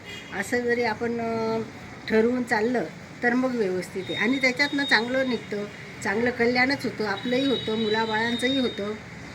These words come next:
असा हा संसार आहे. तर मग आता काय, सगळं काही व्यवस्थित आहे, परमेश्वराने सगळं काही व्यवस्थित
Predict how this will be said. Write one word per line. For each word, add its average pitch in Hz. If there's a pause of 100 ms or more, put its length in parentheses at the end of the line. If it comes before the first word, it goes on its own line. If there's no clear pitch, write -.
(440)
असा 233
हा 220
संसार 226
आहे. 180 (1400)
तर 240
मग 247
आता 247
काय, 214 (720)
सगळं 254
काही 254
व्यवस्थित 220
आहे, 196
परमेश्वराने 220
सगळं 214
काही 214
व्यवस्थित 196